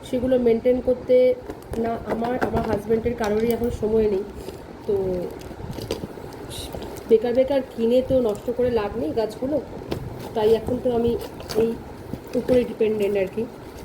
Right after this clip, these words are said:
নকল ফুলের উপরে ডিপেন্ডেন্ট। তবে আমার নকল ফুলও ভীষণ ভালো লাগে। এই দেখ, এইটি আমি অর্ডার করেছি, এই তিনটে পট।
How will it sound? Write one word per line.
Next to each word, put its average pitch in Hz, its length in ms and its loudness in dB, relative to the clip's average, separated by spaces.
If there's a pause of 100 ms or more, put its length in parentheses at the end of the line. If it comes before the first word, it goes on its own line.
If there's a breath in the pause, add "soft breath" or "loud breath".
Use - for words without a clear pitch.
(600)
নকল 214 280 4 (200)
ফুলের 220 220 4
উপরে 220 200 4
ডিপেন্ডেন্ট। 208 460 0
তবে 311 120 0
আমার 240 220 0
নকল 208 320 2
ফুলও 240 140 2
ভীষণ 214 260 2
ভালো 170 260 -4
লাগে। - 160 -10 (3500)
এই 226 140 6
দেখ, 175 160 -2 (1700)
এইটি 262 400 2
আমি 233 220 4 (1800)
অর্ডার 220 340 4
করেছি, 220 360 6 (140)
এই 220 200 4
তিনটে 214 400 0
পট। 240 200 0